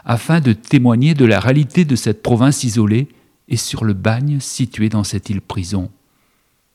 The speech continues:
Il séjourne trois mois dans l'île, de juillet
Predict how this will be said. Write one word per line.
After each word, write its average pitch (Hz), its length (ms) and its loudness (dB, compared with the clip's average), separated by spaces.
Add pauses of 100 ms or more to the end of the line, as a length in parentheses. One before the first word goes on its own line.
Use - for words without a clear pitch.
(680)
Il 101 100 -2
séjourne 104 540 -2
trois 107 240 -2
mois 113 180 2
dans 98 160 0
l'île, 143 300 0 (300)
de 101 200 -2
juillet 131 600 0